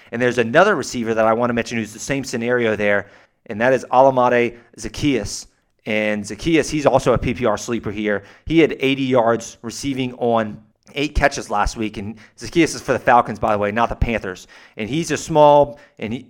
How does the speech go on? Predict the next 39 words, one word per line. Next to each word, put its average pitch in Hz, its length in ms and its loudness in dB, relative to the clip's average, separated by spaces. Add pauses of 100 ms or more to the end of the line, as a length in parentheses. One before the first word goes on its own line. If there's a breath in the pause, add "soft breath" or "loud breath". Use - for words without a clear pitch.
player, 143 340 4
and 127 100 0
he 139 80 -4
was 135 100 -4
undrafted. 123 480 4
He's, 120 140 -6
like, 113 160 0
five 120 260 4
eight. 117 200 -2
That's, 117 160 -8
like, 104 120 -4
my 113 200 2
height. 120 340 -2 (380 soft breath)
But, 120 340 4
uh, 110 280 4
he 139 100 -4
should 151 180 -6
be 151 120 2
a 127 40 0
full-time 135 680 0
slot 123 280 0
receiver, 117 480 -10 (360)
uh, 107 200 2
for 127 280 -2
this 117 220 -2
game 123 260 -2
'cause - 200 -12
I 131 160 6
expect 143 300 0
Julio 135 320 0
not 117 300 0
to - 60 -4
play. 107 300 -8
Now, 107 160 -6
if 143 180 -4
Julio 190 360 -2
Jones 143 300 -6
does 156 320 2
play, 107 420 -2